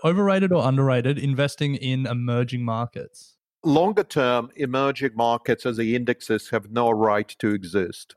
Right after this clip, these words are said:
Speaker 2: primarily because, uh, emerging markets as a concept no longer exist.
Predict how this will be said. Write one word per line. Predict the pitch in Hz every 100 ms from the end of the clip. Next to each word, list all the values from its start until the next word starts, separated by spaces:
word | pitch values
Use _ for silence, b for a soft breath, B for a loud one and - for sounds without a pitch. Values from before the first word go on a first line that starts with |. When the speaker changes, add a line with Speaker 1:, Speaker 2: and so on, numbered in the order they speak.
| -
Speaker 2:
primarily | 131 131 160 185 127
because, | 110 120 120 117 -
uh, | 131 120 -
emerging | 156 135 156 160 151 120
markets | 123 127 - 123 117 - -
as | 147
a | 123
concept | - - 151 147 - 113 101 - -
no | 123 123
longer | 120 117 113 117 107 110 -
exist. | 117 - 98 104 95 -